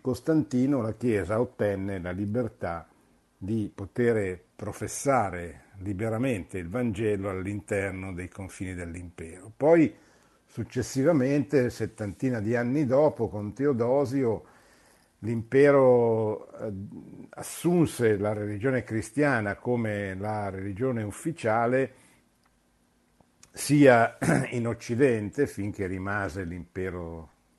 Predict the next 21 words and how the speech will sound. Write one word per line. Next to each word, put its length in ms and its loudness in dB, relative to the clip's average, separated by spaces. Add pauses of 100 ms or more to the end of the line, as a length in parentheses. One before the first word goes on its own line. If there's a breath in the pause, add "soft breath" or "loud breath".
(600 soft breath)
romano 420 -10
d'Occidente, 1040 -4 (500 soft breath)
cioè 200 -10
fino 480 -8
al, 180 -10
al 240 -14
quinto 320 -8
secolo, 720 -6 (720 soft breath)
e 160 -2
poi 600 0 (920)
fino 440 -4
al 120 -6
millequattrocentocinquantaquattro 2500 -6
a 80 -6
Costantinopoli, 1080 -6
dove 420 -4 (600 soft breath)
si 200 -12
costituì 680 -4
l'impero 600 -6
romano 600 -8
d'Oriente. 920 -14